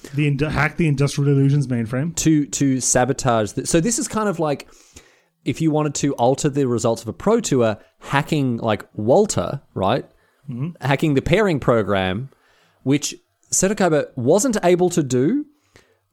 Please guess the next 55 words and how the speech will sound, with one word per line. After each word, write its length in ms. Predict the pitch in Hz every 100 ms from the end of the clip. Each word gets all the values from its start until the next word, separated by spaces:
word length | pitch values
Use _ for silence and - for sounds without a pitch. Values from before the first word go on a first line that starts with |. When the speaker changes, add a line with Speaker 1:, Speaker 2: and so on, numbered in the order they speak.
| -
Speaker 2:
because 720 | 120 151 - 147 147 147 139 -
there 320 | 131 131 143
was 520 | 131 127 127 127 120 - -
a 520 | 120 120 120 123 120 _ _
picture 560 | - 202 - - 254 262 -
of 240 | 147 143 -
a 180 | 139 131
vault 600 | 98 87 110 202 196 139
Speaker 1:
A 40 |
door 420 | - 165 165 165
that 160 | 151 151
said 260 | 156 151 -
"Keep 200 | 143 147
Speaker 2:
that 40 |
Speaker 1:
out." 80 | 147
Speaker 2:
said 260 | 143 -
"Keep 280 | - - 165
out" 260 | 147 131 123
on 200 | 123 107
it, 220 | 90 -
right? 180 | - 120
He, 140 | 139 143
he 120 | 135
loaded 200 | 135 175
up 100 | 190
the 60 | 156
program 460 | - 123 117 120
and 100 | 120
there 80 | 117
was 120 | 113
a 40 | 113
vault 400 | 120 123 - -
that, 160 | 117 117 -
uh, 280 | 113 101 98
that 140 | 104
had 140 | 101 104
"Keep 140 | 110
out." 140 | 110 104 - - - _
So, 140 | - 165
Dennis, 220 | 196 170
do 60 | 254
you 40 |
wanna 80 | 302
tell 180 | 233 220
everyone 240 | 180 165
how 160 | 147 147
he 80 |
got 220 | 135 131 -
through 300 | - 131 170
that 160 | 190
Speaker 1:
Well, 60 | 208
Speaker 2:
door? 160 | 180 220
Speaker 1:
right, 120 | 214
he, 260 | 151 233
he, 220 | 214 185